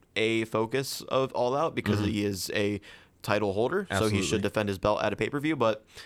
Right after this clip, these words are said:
Speaker 1: nonetheless, that's not happening. And then two, you know, Jay Lethal isn't teaming with Sanjay Dutt and Satnam Singh.
Speaker 2: Mm-hmm.
Speaker 1: You know, I thought that was the match, and if that was the match, I think it could go on, like, a buy-in
Speaker 2: Mm-hmm.
Speaker 1: type thing.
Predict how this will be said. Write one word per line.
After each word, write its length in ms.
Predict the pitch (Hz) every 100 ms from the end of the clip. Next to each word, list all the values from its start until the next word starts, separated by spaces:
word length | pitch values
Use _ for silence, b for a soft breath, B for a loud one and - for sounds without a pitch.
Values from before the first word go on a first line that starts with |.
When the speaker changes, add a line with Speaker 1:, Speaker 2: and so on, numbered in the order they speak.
| B B -
Speaker 1:
nonetheless, 400 | 127 131 131 127
that's 220 | 123 127
not 160 | 117 113
happening. 400 | 110 113 110 107
And 100 | 107
then 140 | 104
two, 460 | - 185 160 127 117 B B B
you 100 | -
know, 100 | 113
Jay 200 | 104 131
Lethal 440 | 160 151 151 127 110
isn't 280 | 120 120 107
teaming 460 | - 120 110 98
with 160 | 101 104
Sanjay 440 | - 107 104 101
Dutt 320 | 95 101 95 -
and 220 | 107 104
Satnam 420 | - 101 90 107
Singh. 260 | 98 - -
Speaker 2:
Mm-hmm. 360 | 104 101 98 107
Speaker 1:
You 60 |
know, 60 | 107
I 140 | 78 113
thought 220 | 123 98
that 180 | 98 101
was 120 | 117
the 80 | 120
match, 280 | 120 120 107
and 160 | 98 B B B
if 180 | - 147
that 180 | 151 107
was 180 | 135 135
the 80 |
match, 320 | 127 131 131 -
I 80 | 117
think 240 | 117 110
it 100 | 107 - -
could 220 | - 113
go 520 | 113 110 107 110 104 -
on, 200 | 107 104
like, 140 | 101 104
a 60 |
buy-in 580 | 95 104 104 110 113 117
Speaker 2:
Mm-hmm. 200 | 113 101
Speaker 1:
type 220 | 123 117
thing. 340 | - 120 123